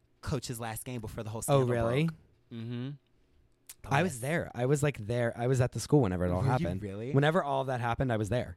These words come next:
Speaker 1: We were there.
Speaker 2: I was in college at that time.
Speaker 1: It was the snowstorm, the biggest snowstorm
Speaker 2: Yes.
Speaker 1: that had happened.
Speaker 2: Yep, I
Speaker 1: And it
Speaker 2: rem-,
Speaker 1: was during
Speaker 2: I was
Speaker 1: Halloween.
Speaker 2: in school there.
Speaker 1: Yep.
Speaker 2: Like, I was, like, out in that snowstorm in a Halloween costume
Speaker 1: Do you know
Speaker 2: drinking.
Speaker 1: Tristan?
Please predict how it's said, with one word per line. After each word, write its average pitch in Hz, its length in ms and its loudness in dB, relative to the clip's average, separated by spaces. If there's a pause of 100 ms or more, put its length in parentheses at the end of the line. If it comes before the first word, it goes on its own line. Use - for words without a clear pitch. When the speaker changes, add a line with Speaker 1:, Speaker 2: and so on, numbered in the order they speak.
(120)
Speaker 1:
We 147 160 2
were 185 120 2
there. 143 240 2
Speaker 2:
I 143 60 10
was 151 140 8
in 156 100 4
college 143 300 4
at 123 60 -4
that 117 120 0
time. 107 240 2 (220)
Speaker 1:
It 165 180 2
was 165 200 0
the 139 80 -2
snowstorm, 120 880 -4
the 131 80 -6
biggest 135 300 -4
snowstorm 151 380 0
Speaker 2:
Yes. 120 100 -4
Speaker 1:
that 113 60 -6
had 120 120 -4
happened. 107 440 -6
Speaker 2:
Yep, 175 200 0
I 165 60 -4
Speaker 1:
And 147 80 2
it - 40 4
Speaker 2:
rem-, 147 80 0
Speaker 1:
was 135 100 -4
during 139 240 -4 (120)
Speaker 2:
I 135 140 2
was 156 140 6
Speaker 1:
Halloween. 120 260 -4
Speaker 2:
in 151 220 6
school 170 320 2
there. 107 280 -2
Speaker 1:
Yep. 135 220 -8
Speaker 2:
Like, 147 180 0
I 147 140 2
was, 165 140 0
like, 165 200 -4
out 160 280 2
in 165 140 0
that 160 180 2
snowstorm 165 420 0
in 160 160 0
a 160 80 4
Halloween 156 360 0
costume 135 400 -2
Speaker 1:
Do 160 100 2
you 254 60 8
know 285 100 8
Speaker 2:
drinking. 277 140 2
Speaker 1:
Tristan? 254 500 2